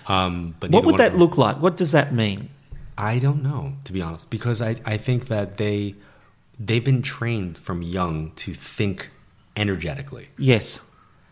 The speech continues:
Speaker 1: Like, so they look at numerology and astrology and symbolism and energy differently right out of the gate, right? So they co-, they come in n-, knowing, like, this, like, this is how they're gonna be. And I say they come in knowing 'cause I believe we choose our parents.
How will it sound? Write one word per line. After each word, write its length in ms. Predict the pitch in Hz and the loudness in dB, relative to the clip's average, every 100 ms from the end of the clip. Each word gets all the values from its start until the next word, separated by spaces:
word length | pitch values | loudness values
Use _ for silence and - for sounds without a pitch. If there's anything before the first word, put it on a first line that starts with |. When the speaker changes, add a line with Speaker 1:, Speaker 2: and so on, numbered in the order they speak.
| _ - _ | _ -20 _
Speaker 1:
Like, 340 | 95 90 85 - 98 | -4 -4 -6 -14 -18
so 260 | - - 98 | -10 -4 -4
they 300 | 87 98 101 | -4 -2 -2
look 340 | 98 101 101 | 0 0 0
at 320 | 92 87 87 - - - 98 | 0 0 -2 -10 -20 -12 -4
numerology 540 | 95 92 90 87 87 | -2 2 2 0 -2
and 100 | 85 | -6
astrology 580 | 82 90 82 82 80 80 | -4 -2 -2 -4 -6 -4
and 260 | 78 76 - | -4 -6 -4
symbolism 840 | - 90 85 82 80 80 78 78 - - _ _ - | -2 -2 -2 -2 -2 -2 -4 -6 -14 -20 _ _ -6
and 180 | 98 98 | -6 -2
energy 580 | 95 92 82 85 85 - - - _ _ _ - | -2 0 -2 -4 -6 -10 -18 -20 _ _ _ 0
differently 600 | - - 98 87 85 82 - - | 0 0 -4 -4 -4 -6 -12 -12
right 400 | 80 82 107 107 | -8 0 2 4
out 80 | 98 | 2
of 40 | |
the 60 | 95 | 0
gate, 220 | 78 69 69 | -4 -6 -8
right? 200 | 87 92 | -8 -6
So 140 | 87 | -8
they 120 | 87 | -8
co-, 200 | - 110 - | -8 -10 -6
they 120 | 95 | -6
come 220 | - 90 | -4 -4
in 300 | 87 82 82 - - _ _ | -2 -4 -6 -12 -20 _ _
n-, 440 | - 98 98 107 120 - _ - - - | -10 -8 -8 -10 -14 -20 _ -20 -14 -2
knowing, 400 | 104 98 90 85 | 2 4 2 0
like, 240 | 82 80 | -2 -2
this, 260 | 87 - - | -4 -2 -2
like, 280 | 80 - - | -4 -4 -8
this 180 | 80 | -8
is 60 | 80 | -4
how 100 | 82 | -2
they're 80 | 80 | -2
gonna 120 | 78 | -2
be. 80 | 82 | -2
And 60 | |
I 40 | 80 | -2
say 100 | 87 | -4
they 60 | |
come 180 | 80 92 | -2 0
in 60 | 82 | 0
knowing 200 | 85 80 | 0 -2
'cause 100 | 90 | -4
I 60 | |
believe 220 | 82 87 78 | -4 -2 -4
we 140 | 76 | -4
choose 200 | - 85 | -6 -4
our 60 | 78 | -2
parents. 280 | 80 82 | -4 -6